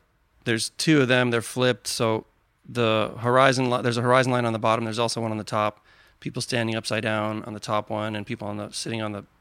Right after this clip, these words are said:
bottom one. So I did this painting, and then the way I title work is interest-, it's kind of an ins-, I mean, sometimes it's not a fun process, but other times it just comes naturally. And this was one where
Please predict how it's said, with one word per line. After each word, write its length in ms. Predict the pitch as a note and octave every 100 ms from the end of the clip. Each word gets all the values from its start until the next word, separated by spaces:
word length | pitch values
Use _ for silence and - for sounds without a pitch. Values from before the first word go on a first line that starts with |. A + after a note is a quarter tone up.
| _
bottom 260 | A2+ A2+ A#2
one. 140 | A2+ - _ - - _ _ _
So 120 | -
I 20 | C3
did 180 | D#3
this 120 | D#3 C#3
painting, 320 | D#3 C#3+ D3
and 160 | C#3
then 220 | D3 D3 C#3+ _ _ -
the 100 | C3+
way 160 | D3+ D#3+
I 60 |
title 380 | D3+ - F3+ E3+
work 220 | D3 D3 C3
is 120 | A2+
interest-, 320 | B2+ B2 -
it's 160 | B2 -
kind 200 | C3 B2+
of 60 |
an 80 | A#2+
ins-, 240 | A#2+ - -
I 40 |
mean, 140 | B2 A2+
sometimes 400 | D3+ C3 A2+ G#2+
it's 220 | - -
not 340 | A#2+ A2+ A2
a 60 | G#2+
fun 240 | - G#2
process, 380 | G#2+ G2+ - G#2+
but 140 | B2 A#2+
other 140 | B2+
times 300 | B2 A#2 A2+
it 180 | B2 G#2+
just 280 | - A2+ -
comes 320 | B2+ A2+ G#2
naturally. 460 | A#2 A#2+ - G#2 G#2+
And 140 | A2+
this 160 | B2+ C3+
was 120 | A2+
one 280 | B2 C3+ C3+
where 220 | B2+ B2